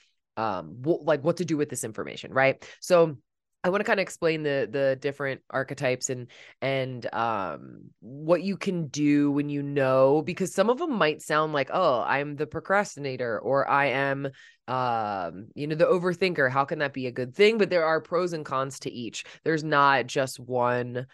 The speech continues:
um, that's, like, the best, right? So there is the chameleon, which, and I'm gonna go through them, but, like, the chameleon is, I find, the most rare, 'cause I would say, like, if you are a chameleon, you probably have more benefits than the others, but most people aren't the chameleon.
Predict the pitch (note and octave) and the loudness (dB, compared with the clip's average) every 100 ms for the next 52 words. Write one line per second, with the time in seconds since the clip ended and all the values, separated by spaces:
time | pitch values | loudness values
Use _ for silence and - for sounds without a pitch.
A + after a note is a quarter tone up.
0 | _ _ - A#2+ G#2+ A2 B2 - A#2+ A#2 | _ _ -2 0 0 -4 -4 -2 -4 -4
1 | B2+ A#2+ A#2 - - - C#3 C3 D3+ - | -6 -4 -4 -4 -10 -2 2 4 2 -4
2 | - - G3+ F#3+ F#3 F#3+ F3 G3+ A3 F#3+ | -20 0 2 4 4 2 2 0 -2 -2
3 | D3 D#3 D#3+ F3 F3 - D3 C#3+ - C#3 | 0 0 0 0 -4 -6 -2 -2 -2 -2
4 | D#3 D#3 C3+ C3 C#3+ C3 B2+ C3 A#2+ C3+ | 0 0 0 -2 -2 -6 -2 -2 -2 -6
5 | C3+ C#3+ C3+ C3 C3 B2+ G#2+ B2 A#2+ A2 | -8 -6 -4 -4 -4 -4 -2 -2 -2 -4
6 | C3+ B2+ B2+ B2+ B2 - A#2+ A2+ B2+ E3+ | -2 -2 -2 -6 -6 -6 -4 2 4 2
7 | D#3 D#3 D3+ C3 - D#3+ D#3+ D3+ C#3 - | 4 2 2 -2 2 4 6 4 2 -4
8 | - - F3 G#3+ E3 E3 E3+ F#3 F#3 F#3+ | -10 -6 0 4 6 6 4 0 -2 -2
9 | F#3+ F3 D#3+ D3 D3 C3+ C#3 C3 B2+ C3 | -2 -2 0 0 0 -2 -6 -2 -2 -2
10 | C3+ - C3+ B2+ B2 - A#2 D3+ A#3 D4+ | -6 -6 -8 -6 -6 -2 0 2 2 0
11 | - - - F3 - F3+ F3+ - F3+ D3+ | -6 -20 0 2 2 -2 -2 -4 -2 0
12 | - C3+ F2+ C3+ - B2+ A2+ A2+ C#3+ G3 | 0 -2 -4 -8 -8 -8 -6 0 2 2